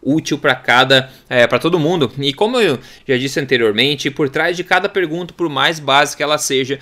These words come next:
existem outras milhares de pessoas que têm a mesma coisa na mente, o mesmo tipo de questionamento na mente, mas não chegou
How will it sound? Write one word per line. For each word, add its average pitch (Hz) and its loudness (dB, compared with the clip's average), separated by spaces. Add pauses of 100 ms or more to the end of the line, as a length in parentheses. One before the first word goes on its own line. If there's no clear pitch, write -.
(220)
existem 135 -4
outras 135 -2
milhares 139 -2
de 165 -10
pessoas 147 -6
que 139 -8
têm 139 -6
a 135 -8
mesma 180 -6
coisa 160 -4
na 170 -6
mente, 139 -4
o 113 -2
mesmo 170 -4
tipo 160 -10
de 139 -10
questionamento 131 -6
na 123 -6
mente, 127 -4
mas 123 -6
não 135 -8
chegou 131 -2